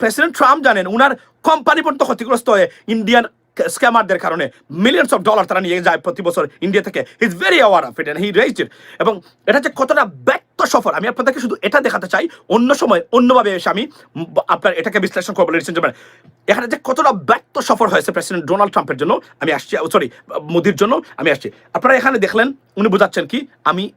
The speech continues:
উনার কাছে দিয়ে দিচ্ছি এখন। একটা পজিটিভ শব্দ ইন্ডিয়ার পক্ষে এখানে যায় নাই। প্রত্যেকটা শব্দ এখানে তুচ্ছ তাচ্ছিল্য করা এবং এখানে কোনো ধরনের গুরুত্ব না দেওয়া। বাইডেন অ্যাডমিনিস্ট্রেশনকে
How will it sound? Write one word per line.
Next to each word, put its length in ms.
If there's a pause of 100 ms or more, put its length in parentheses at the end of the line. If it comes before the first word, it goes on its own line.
(600)
উনার 200
কাছে 180
দিয়ে 160
দিচ্ছি 220
এখন। 140 (720)
একটা 340 (160)
পজিটিভ 300 (100)
শব্দ 200 (260)
ইন্ডিয়ার 300
পক্ষে 240
এখানে 200
যায় 160
নাই। 100 (600)
প্রত্যেকটা 480 (100)
শব্দ 240
এখানে 220
তুচ্ছ 180 (140)
তাচ্ছিল্য 300 (100)
করা 120 (640)
এবং 120 (340)
এখানে 240
কোনো 160
ধরনের 240 (180)
গুরুত্ব 320 (180)
না 120
দেওয়া। 120 (420)
বাইডেন 480 (120)
অ্যাডমিনিস্ট্রেশনকে 1120